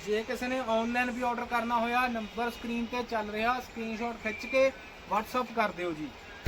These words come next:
ਇਹ ਸਿਰਫ ਸਾਢੇ ਅੱਠ ਸੌ ਦੀ ਰੇਂਜ 'ਚ ਸੂਟ ਆਊਗਾ, ਫਿਕਸ ਪ੍ਰਾਈਸ। ਆ ਲਓ, ਇਹਦੇ ਵਿੱਚ ਅਗਲਾ ਡਿਜ਼ਾਈਨ ਚੈੱਕ ਕਰੋ।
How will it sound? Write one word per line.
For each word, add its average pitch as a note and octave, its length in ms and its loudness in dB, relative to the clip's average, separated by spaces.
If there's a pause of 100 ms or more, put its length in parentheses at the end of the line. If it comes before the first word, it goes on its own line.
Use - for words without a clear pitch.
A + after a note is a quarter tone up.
(320)
ਇਹ A#3 100 2
ਸਿਰਫ B3+ 260 2 (140)
ਸਾਢੇ A#3+ 400 2
ਅੱਠ A3+ 140 0
ਸੌ B3 120 0
ਦੀ C4 120 -2
ਰੇਂਜ A#3+ 220 0
'ਚ B3 140 -6
ਸੂਟ B3 260 -2
ਆਊਗਾ, A#3 340 4 (140)
ਫਿਕਸ A#3 240 -4 (100)
ਪ੍ਰਾਈਸ। A#3 420 0
ਆ C4 640 0
ਲਓ, G#3 160 0 (240)
ਇਹਦੇ A3+ 180 0
ਵਿੱਚ B3+ 220 0
ਅਗਲਾ A#3 240 4
ਡਿਜ਼ਾਈਨ A3 420 2
ਚੈੱਕ G#3+ 220 -2
ਕਰੋ। F3 180 0